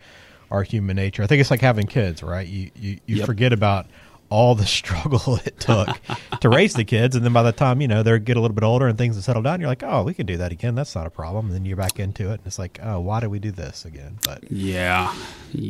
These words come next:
Speaker 1: our, our
Speaker 2: Yeah.
Speaker 1: body works well that way.
Speaker 2: Well, it, from what I understand, at least for that, I think that's an evolutionary thing.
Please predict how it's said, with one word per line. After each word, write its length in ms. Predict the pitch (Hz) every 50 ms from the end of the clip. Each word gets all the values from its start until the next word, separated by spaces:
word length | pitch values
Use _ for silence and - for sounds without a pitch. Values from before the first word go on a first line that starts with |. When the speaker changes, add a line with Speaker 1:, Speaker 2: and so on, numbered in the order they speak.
| 92 95 95
Speaker 1:
our, 60 | 98
our 60 | 104
Speaker 2:
Yeah. 300 | 104 101 101 104 104 107
Speaker 1:
body 200 | 110 107 101 104
works 260 | 90 101 98 - - -
well 200 | 101 92 90 82
that 140 | 85 90 95
way. 180 | 92 98 101 - - - - _ - - _ _ - - -
Speaker 2:
Well, 400 | 120 120 120 123 123 127 127 -
it, 180 | - 113 - -
from 280 | - - 120 110 107 107
what 140 | 113 123
I 160 | 135 127 120 120
understand, 480 | 113 110 104 - - - 113 110 110
at 100 | 101 95
least 280 | 101 107 110 104 - -
for 180 | - - 101
that, 260 | 95 98 104 104 101 98
I 60 | 101
think 240 | - - 117 113 -
that's 260 | - 98 98 - -
an 100 | 92 95
evolutionary 840 | 95 92 82 80 - 95 95 95 - - - - - - - - -
thing. 460 | - - - - - - - -